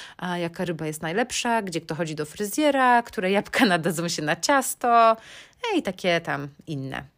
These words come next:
Zawsze jest swojsko i lubię takie pogaduchy z obcymi. A w ogóle jakiś czas temu stwierdziłam z moją przyjaciółką Asią, którą serdecznie pozdrawiam, że jesteśmy takimi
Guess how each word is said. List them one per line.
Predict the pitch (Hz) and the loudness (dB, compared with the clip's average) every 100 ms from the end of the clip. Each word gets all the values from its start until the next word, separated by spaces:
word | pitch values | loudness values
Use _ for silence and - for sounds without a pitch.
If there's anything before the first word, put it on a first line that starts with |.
| _ - - - | _ -20 -16 -2
Zawsze | 277 349 233 | 0 2 0
jest | 190 - | -2 -4
swojsko | - 190 196 - - 214 202 | -2 0 0 -4 -2 2 2
i | 247 | 2
lubię | 349 165 | 0 -2
takie | 151 165 - | -4 -8 -10
pogaduchy | - 170 170 165 147 170 | -6 -4 -2 -4 -6 -6
z | - | -8
obcymi. | 151 - 139 131 - _ _ | -12 -8 -8 -10 -16 _ _
A | 151 | -10
w | |
ogóle | 170 165 | -2 0
jakiś | 190 - 226 | 0 -2 -6
czas | - 175 | -4 -6
temu | - 151 151 | -4 -4 -4
stwierdziłam | 170 - 165 156 165 160 | -8 -6 -6 -2 -2 -2
z | 151 | -4
moją | 160 151 151 | -6 -6 -6
przyjaciółką | - 151 160 156 156 156 | -6 -8 -8 -10 -10 -6
Asią, | 160 - 165 | -4 -4 -6
którą | 185 175 160 | -8 -6 -6
serdecznie | 151 165 156 160 160 | -6 -8 -8 -8 -10
pozdrawiam, | 160 156 147 139 160 202 - - - - | -10 -12 -10 -8 -6 -8 -10 -18 -20 -12
że | - | -6
jesteśmy | 170 - - 170 | -6 -6 -8 -8
takimi | 170 175 170 165 | -8 -6 -4 -6